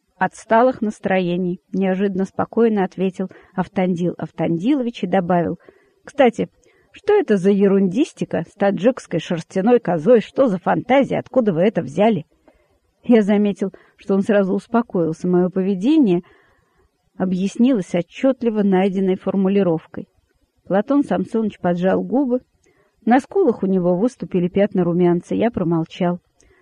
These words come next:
Автандил Автандилович покосился на Платона Самсоныча,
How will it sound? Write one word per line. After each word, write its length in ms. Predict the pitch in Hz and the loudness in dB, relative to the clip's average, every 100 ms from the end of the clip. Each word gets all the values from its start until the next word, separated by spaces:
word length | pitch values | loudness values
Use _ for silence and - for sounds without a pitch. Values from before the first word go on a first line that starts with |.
| _ _ | _ _
Автандил 540 | 180 - 196 180 190 | -8 0 0 2 0
Автандилович 640 | 175 - 185 175 190 170 - | -2 -2 0 0 -4 -6 -14
покосился 640 | - 175 - 185 180 214 | -4 -4 -2 -6 -4 -2
на 100 | 214 | 0
Платона 400 | 214 226 226 233 | 0 0 0 0
Самсоныча, 680 | 247 233 - 226 233 - | 2 2 2 2 0 -2